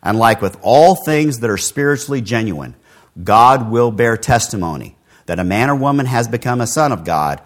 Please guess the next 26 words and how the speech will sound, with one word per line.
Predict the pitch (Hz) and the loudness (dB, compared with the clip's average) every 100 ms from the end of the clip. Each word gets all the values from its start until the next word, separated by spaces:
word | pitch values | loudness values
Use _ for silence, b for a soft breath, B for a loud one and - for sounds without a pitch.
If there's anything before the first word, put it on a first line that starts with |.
| B B | B B
when | - 107 | -6 -4
also | - 131 147 123 95 | 0 2 2 0 -4
they | 92 92 | -2 -2
are | 90 | -2
given | 87 98 104 | -4 -4 -4
the | 98 | -6
Spirit | - 113 104 - | -6 -4 -4 0
of | 92 71 | -2 -2
God. | 71 64 53 _ _ _ _ b b b | -6 -6 -8 _ _ _ _ b b b
Hence, | 123 147 - | 0 0 -2
Paul | - 143 143 156 180 - B | -4 2 4 4 2 -6 B
could | 117 98 | -6 -2
call | 139 143 | 2 4
upon | 147 151 135 123 | 2 0 -2 2
God | 117 123 139 139 - | 4 6 6 2 0
as | 123 131 | 0 2
his | 131 113 | -2 0
witness, | 131 135 78 57 - - _ b b b b | 0 0 -4 -10 -12 -12 _ b b b b
knowing | 110 127 120 | 0 2 0
that | 101 85 | -2 0
God | 107 117 139 147 147 | 4 6 6 4 0
would | 151 | -2
confirm | 170 151 - 107 92 87 92 - | -4 -4 -2 -2 -2 -4 -8 -4
in | 113 165 | 0 2
the | 170 | 0
Thessalonians | 170 160 - 135 135 127 92 73 73 | 2 2 2 -2 -2 -2 -4 -8 -12